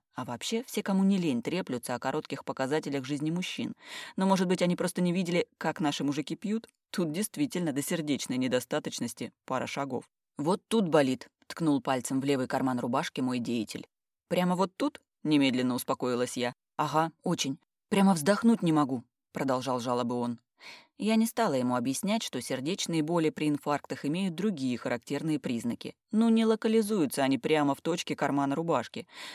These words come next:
Они опоясывают, часто отдают в спину, под лопатки. И боли эти тупые, глухие. А у него, скорее всего, невралгия. «Сейчас сделаю вам укол, и все будет хорошо», бубнила я, набирая все ту же всемогущую тройку в шприц.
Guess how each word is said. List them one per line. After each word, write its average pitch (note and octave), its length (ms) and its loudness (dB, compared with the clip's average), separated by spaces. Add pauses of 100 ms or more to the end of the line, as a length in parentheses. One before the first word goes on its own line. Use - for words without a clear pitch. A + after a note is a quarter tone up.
(100)
Они G#3+ 220 4
опоясывают, G3 800 0
часто D#3 380 -2
отдают D3+ 340 -2
в - 60 -14
спину, C3+ 440 -4 (100)
под D3 120 -4
лопатки. E3 540 -6 (140)
И D3+ 100 0
боли E3 300 0
эти - 260 -6 (100)
тупые, F#3 420 -4
глухие. E3 560 -4 (320)
А D3 80 4
у E3 60 4
него, F#3 220 2
скорее F#3 320 -2
всего, F#3 340 -4
невралгия. F3 720 0 (320)
«Сейчас A#3 360 0
сделаю G3 400 6
вам F3+ 240 2
укол, A3+ 360 4
и D#3 40 2
все G3 200 -4
будет D#3+ 260 -4
хорошо», B2+ 520 0 (140)
бубнила C3 420 0
я, E3+ 240 0
набирая F3 480 0
все - 260 -6 (100)
ту A#3+ 160 -2
же G#3 120 -2
всемогущую C#3 680 -2
тройку B2+ 400 -6
в A2 80 -8
шприц. - 420 -8